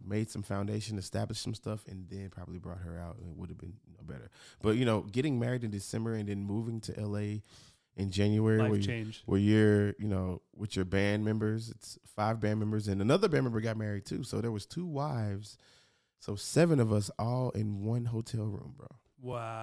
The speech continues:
Speaker 2: Wow.
Speaker 1: For
Speaker 2: Are
Speaker 1: m-,
Speaker 2: you kidding me?
Speaker 1: for months, bro. For
Speaker 2: You
Speaker 1: months.
Speaker 2: guys lived in a single hotel room?
Speaker 1: We lived in the Best Western off Sepulveda.
Speaker 2: No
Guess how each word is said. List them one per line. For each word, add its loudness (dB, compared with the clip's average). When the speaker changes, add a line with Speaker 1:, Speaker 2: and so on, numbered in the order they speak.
Speaker 2:
Wow. -14
Speaker 1:
For -6
Speaker 2:
Are -4
Speaker 1:
m-, -4
Speaker 2:
you -8
kidding -6
me? -4
Speaker 1:
for 0
months, -2
bro. -10
For -12
Speaker 2:
You -8
Speaker 1:
months. 0
Speaker 2:
guys 0
lived 2
in -2
a 2
single -2
hotel -2
room? -4
Speaker 1:
We 0
lived 4
in 4
the 2
Best 2
Western -2
off -4
Sepulveda. -8
Speaker 2:
No -4